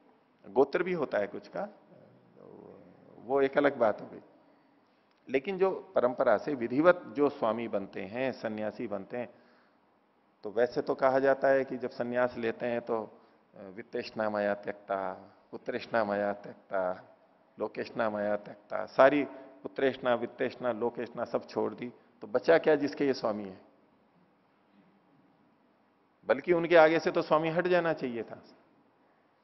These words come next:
लेकिन वो भी लगाते हैं। और वो निंदा के रूप में नहीं लगा होता है वहां स्वामी शब्द,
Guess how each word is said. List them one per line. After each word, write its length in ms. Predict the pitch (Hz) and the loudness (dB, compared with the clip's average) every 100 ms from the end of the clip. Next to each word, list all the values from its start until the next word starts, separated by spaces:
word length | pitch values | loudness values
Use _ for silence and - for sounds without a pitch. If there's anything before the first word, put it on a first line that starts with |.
| _ _ _ _ _ _ _ _ _ _ - | _ _ _ _ _ _ _ _ _ _ -20
लेकिन 160 | 90 95 | -20 -8
वो 160 | 92 | -8
भी 80 | 120 | -2
लगाते 380 | 139 139 135 175 | -2 -2 -4 -6
हैं। 100 | - _ _ _ _ _ _ _ _ _ _ _ _ _ _ _ _ _ _ _ _ _ _ - - - | -20 _ _ _ _ _ _ _ _ _ _ _ _ _ _ _ _ _ _ _ _ _ _ -20 -20 -16
और 60 | 98 | -12
वो 100 | 104 | -8
निंदा 300 | 110 127 156 | -6 6 6
के 120 | 170 | 6
रूप 160 | 165 160 | 0 -2
में 80 | 175 | -2
नहीं 120 | 180 | 2
लगा 200 | 180 170 | 2 4
होता 200 | 165 165 | 2 4
है 60 | 143 | 0
वहां 120 | 123 | 0
स्वामी 260 | - 110 104 | -2 -6 -6
शब्द, 320 | 101 - | -10 -14